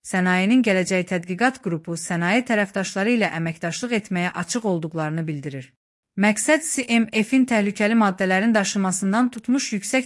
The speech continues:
temperatur və təzyiqlə işləyən avadanlıqlarda təhlükəsizliyi artırmaq üçün istifadəsini genişləndirməkdir. Araşdırma nəticələri oktyabrın yeddidə Journal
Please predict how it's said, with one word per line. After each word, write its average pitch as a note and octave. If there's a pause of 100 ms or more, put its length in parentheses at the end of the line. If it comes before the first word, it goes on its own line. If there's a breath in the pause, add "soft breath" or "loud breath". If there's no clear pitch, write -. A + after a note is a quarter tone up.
temperatur F3+
və E3+
təzyiqlə A3+
işləyən G3
avadanlıqlarda F3
təhlükəsizliyi G3
artırmaq F#3+
üçün B3+
istifadəsini F#3
genişləndirməkdir. D#3+ (800)
Araşdırma F3
nəticələri G#3
oktyabrın F#3+
yeddidə A#3+
Journal G3+